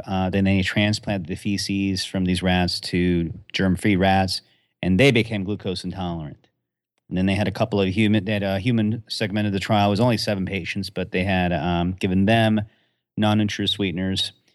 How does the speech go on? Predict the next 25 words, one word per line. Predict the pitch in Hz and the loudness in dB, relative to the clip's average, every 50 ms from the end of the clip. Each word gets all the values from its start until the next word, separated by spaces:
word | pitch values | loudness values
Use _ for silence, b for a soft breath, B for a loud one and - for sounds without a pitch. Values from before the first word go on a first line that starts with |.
| _ _ _ - - | _ _ _ -6 -2
and, | 98 98 98 98 98 98 98 98 95 95 95 | 0 0 2 2 0 0 -2 -2 -2 -2 -2
uh, | 90 - - | -4 -4 -4
again, | - 101 98 107 101 104 | -6 -4 -2 0 0 2
then | 107 104 95 | 0 0 0
transplanted | - - 117 110 110 110 110 - 110 110 107 107 101 101 | -2 0 0 0 0 0 -4 -4 -2 0 0 0 0 -2
the | 98 95 | -2 -4
feces | 95 - - 110 107 107 - - 104 101 101 101 101 92 90 | -6 -4 -2 -2 0 0 0 0 2 2 2 2 2 2 0
from | - 92 90 | 0 0 0
the | 87 87 | 0 0
humans | - - - 123 120 120 110 110 107 104 104 104 104 - - | -2 0 2 4 4 6 6 4 4 2 2 0 -2 -4 -6
to, | - 107 101 98 95 98 98 | -6 -6 -4 -4 -4 -4 -6
to | - - - 107 95 | -8 -6 -4 -2 0
rats | 101 107 101 98 95 95 95 - - - - - _ _ _ _ _ _ _ _ _ _ | 2 2 2 2 2 2 0 -2 -6 -10 -10 -12 _ _ _ _ _ _ _ _ _ _
for | - 113 | -6 -2
those | 101 104 107 110 110 107 | 0 2 4 4 2 2
human, | - - 120 117 117 110 110 107 110 107 - - - 92 | 0 0 2 2 4 4 4 2 2 0 -4 -6 -6 -4
um, | 92 92 90 90 92 92 92 90 - _ - - - _ _ _ _ _ _ _ _ _ _ _ _ _ | -2 -2 0 0 -2 -2 -4 -6 -10 _ -16 -16 -16 _ _ _ _ _ _ _ _ _ _ _ _ _
um, | 85 82 78 76 76 76 78 | -10 -8 -6 -6 -6 -6 -2
subjects | - 123 117 101 104 95 - - | 0 0 0 2 0 -2 -2 -2
that | - 101 95 95 92 90 - - | 0 2 2 2 2 2 0 0
had | 117 110 107 | 0 0 0
an | 107 - | 0 0
abnormal | 107 107 104 107 104 104 104 104 | 0 0 0 2 0 0 -2 -2
glycemic | 98 98 98 101 - - 104 98 - | -2 -2 -4 -4 -2 -4 -4 -4 -4
response, | 98 - - - 92 92 92 92 90 90 - | -6 -6 -4 -4 -2 -2 0 0 -2 -4 -6